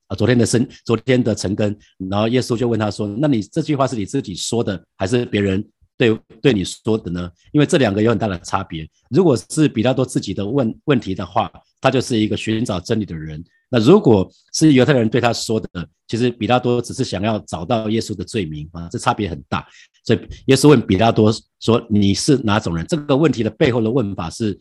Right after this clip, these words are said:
：“比拉多，你是哪种人？”啊，那，呃，今天，呃，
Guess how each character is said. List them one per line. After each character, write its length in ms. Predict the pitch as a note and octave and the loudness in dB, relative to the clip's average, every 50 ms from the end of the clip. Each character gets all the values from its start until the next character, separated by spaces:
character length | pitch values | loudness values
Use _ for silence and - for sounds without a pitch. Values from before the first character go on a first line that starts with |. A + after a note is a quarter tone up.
| _ _ | _ _
：“比 100 | - A2 | -2 0
拉 80 | A2 A#2+ | 0 2
多， 140 | A2+ B2 A2+ | 2 0 0
你 160 | G2+ F#2 F#2 | -2 -4 -4
是 120 | - - | -6 -6
哪 120 | G#2 G2 F#2+ | -6 -6 -6
种 180 | - F2 D#2 | -8 -8 -10
人？” 160 | D#2 D2 D2+ - _ _ _ _ | -12 -12 -14 -16 _ _ _ _
啊， 120 | - - - _ _ _ _ _ _ _ _ | -20 -20 -20 _ _ _ _ _ _ _ _
那， 280 | - A2 G#2+ G2+ G2+ F#2+ - - _ _ _ _ | 0 0 2 2 0 -2 -6 -16 _ _ _ _
呃， 180 | - A2 G2 F#2+ | -12 -8 -8 -6
今 200 | - - D3 D3+ | -4 -2 -2 0
天， 280 | D#3 D3 C#3+ D3 C#3+ - _ _ _ | 2 2 0 0 -2 -4 _ _ _
呃， 220 | - G2 G2 G2 | -6 -4 -4 -6